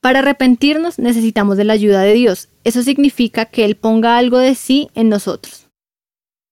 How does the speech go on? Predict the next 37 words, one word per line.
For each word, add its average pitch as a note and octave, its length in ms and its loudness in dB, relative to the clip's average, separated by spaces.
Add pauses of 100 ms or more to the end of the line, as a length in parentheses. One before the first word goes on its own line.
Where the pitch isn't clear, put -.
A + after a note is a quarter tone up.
(300)
Por B3+ 160 0
otro C#4+ 180 0
lado, B3+ 400 0
en B3 160 0
el A#3+ 100 0
caso B3 220 -2
de D4 120 0
que D#4 120 -2
Dios A#3 220 0
se A#3 100 -2
hiciera A#3+ 420 0
hombre, C#4+ 320 -2 (200)
podría A#3 400 2
sufrir C4 500 -4
y B3+ 140 0
morir B3+ 500 0
y B3 140 2
de A#3+ 60 2
esta C4 200 -4
manera B3+ 480 -2
ayudar G#3 420 0
al G3 140 0
hombre G3+ 240 0
a F#3+ 40 0
arrepentirse. G3+ 680 -4 (480)
De A#3+ 180 0
este C4 220 -2
modo, C4 360 0 (200)
Jesús A#3 320 -2
sometió C4 380 -2
su A3+ 100 0
voluntad, A3+ 540 0 (100)
sufrió A3+ 480 -4
y A#3+ 80 0
murió C4 360 0
como B3+ 360 0
hombre, A#3+ 300 -2